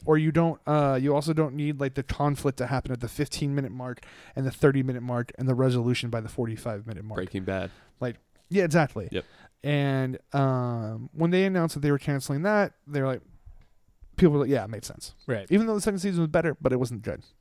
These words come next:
Speaker 1: wasn't, like,
Speaker 2: So they
Speaker 1: up to par.
Speaker 2: canceled the, the shittier one. What was the surprise one, though?
Speaker 1: Luke Cage.
Speaker 2: Oh,
Speaker 1: Uh,
Speaker 2: really?
Speaker 1: they canceled Luke Cage this
Speaker 2: Damn.
Speaker 1: week. Um, surprising because everyone loves,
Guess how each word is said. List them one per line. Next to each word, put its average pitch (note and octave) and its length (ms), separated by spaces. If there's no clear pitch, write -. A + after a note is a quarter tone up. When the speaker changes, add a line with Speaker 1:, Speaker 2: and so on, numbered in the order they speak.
Speaker 1:
wasn't, A#2 320
like, A2 240
Speaker 2:
So - 140
they A#2 80
Speaker 1:
up A2+ 40
to - 60
par. C#3+ 80
Speaker 2:
canceled C#3 360
the, G#2+ 240
the G2+ 80
shittier G2+ 520
one. F2+ 220
What D3 120
was G3 160
the B2+ 100
surprise G#2+ 640
one, F2 180
though? - 140
Speaker 1:
Luke F3 260
Cage. - 520
Speaker 2:
Oh, C3 460
Speaker 1:
Uh, - 40
Speaker 2:
really? E3+ 220
Speaker 1:
they A2+ 80
canceled F3 340
Luke D#3 160
Cage A3 400
this F#3+ 200
Speaker 2:
Damn. B3 140
Speaker 1:
week. E2+ 140
Um, C3 500
surprising D#3+ 480
because D#3 260
everyone D#3 380
loves, C3 460